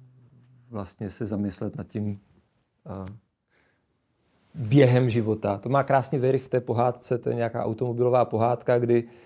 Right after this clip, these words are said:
eh, nejmladší syn Honza,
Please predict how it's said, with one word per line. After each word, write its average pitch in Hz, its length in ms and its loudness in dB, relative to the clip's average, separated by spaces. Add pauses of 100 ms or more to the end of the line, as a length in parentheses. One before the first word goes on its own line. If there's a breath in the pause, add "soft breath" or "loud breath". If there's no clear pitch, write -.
(220 loud breath)
eh, 104 920 -2
nejmladší 123 540 4
syn 127 220 0
Honza, 120 560 6